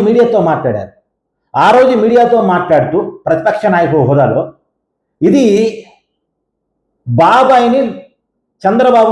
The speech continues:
నాయుడు గారు అక్కడే ఉన్నటువంటి ఎంఎల్సీ వీళ్ళంతా కలిసి చంపేశారు, చంపించారు, ఇది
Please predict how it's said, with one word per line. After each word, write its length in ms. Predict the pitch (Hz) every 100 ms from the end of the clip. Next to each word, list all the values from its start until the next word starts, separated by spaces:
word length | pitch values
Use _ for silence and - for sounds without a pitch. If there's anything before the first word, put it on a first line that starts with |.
| 208
నాయుడు 220 | 196 185
గారు 180 | 180 202 226 - - _ _ 160
అక్కడే 240 | 208 220 220
ఉన్నటువంటి 400 | 208 196 190 180 - - _ _ _ _ _ -
ఎంఎల్సీ 580 | 151 190 214 208 202 202 190
వీళ్ళంతా 380 | 175 175 180 220 220 -
కలిసి 320 | 208 233 226 214 208 - _ _ _ _ -
చంపేశారు, 600 | 180 202 190 175 156 185 143
చంపించారు, 640 | 165 170 196 - 165 165 170 - - _ _ _ _ _ _ _ _ -
ఇది 140 | 196